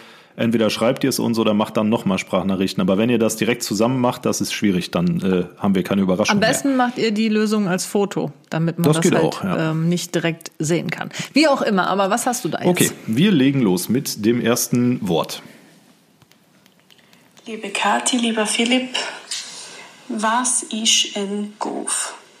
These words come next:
Speaker 2: Ein was? Ein Goof?
Speaker 1: Ein Goof.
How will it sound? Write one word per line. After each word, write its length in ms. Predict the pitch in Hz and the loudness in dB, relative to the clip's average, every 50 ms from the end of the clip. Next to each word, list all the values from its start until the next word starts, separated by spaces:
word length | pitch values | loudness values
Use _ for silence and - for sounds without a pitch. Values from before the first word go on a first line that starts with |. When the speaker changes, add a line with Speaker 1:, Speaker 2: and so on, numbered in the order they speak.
| - - _ _ _ _ _ - - - - - - - 311 - - - - - - - _ _ _ - | -20 -20 _ _ _ _ _ -4 -2 -2 -2 -2 0 0 2 2 0 -4 -8 -12 -20 -20 _ _ _ 0
Speaker 2:
Ein 240 | - 208 196 185 | 2 4 4 6
was? 200 | 180 196 233 302 | 6 6 6 6
Ein 160 | 302 185 170 170 | 4 4 4 6
Goof? 460 | 185 202 240 359 440 - - - - - - - - - - | 6 6 6 6 4 2 -2 -10 -14 -16 -20 -20 -16 -8 -2
Speaker 1:
Ein 160 | - 90 82 | -2 -2 0
Goof. 380 | 82 113 110 95 - - - - | 2 2 2 2 0 -4 -10 -12